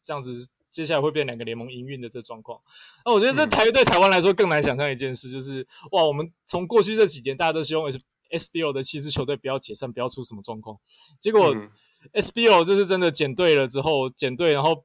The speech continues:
Speaker 1: 出现了 Plus League 之后，突然台湾有了十支职业球队，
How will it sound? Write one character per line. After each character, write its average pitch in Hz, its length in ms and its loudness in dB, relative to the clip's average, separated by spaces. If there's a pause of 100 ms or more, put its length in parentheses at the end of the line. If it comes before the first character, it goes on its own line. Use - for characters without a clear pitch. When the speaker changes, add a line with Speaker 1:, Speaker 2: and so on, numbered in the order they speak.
Speaker 1:
出 170 160 -8
现 180 120 -2
了 151 80 -2
Plus 143 380 -2
League 143 260 -4
之 127 140 -8
后， 127 240 -6 (340)
突 262 260 4
然 160 280 6
台 170 160 2
湾 185 160 0
有 160 80 0
了 139 100 0
十 - 260 0
支 170 200 -6
职 131 220 -6
业 147 100 -4
球 113 220 -8
队， 107 260 -12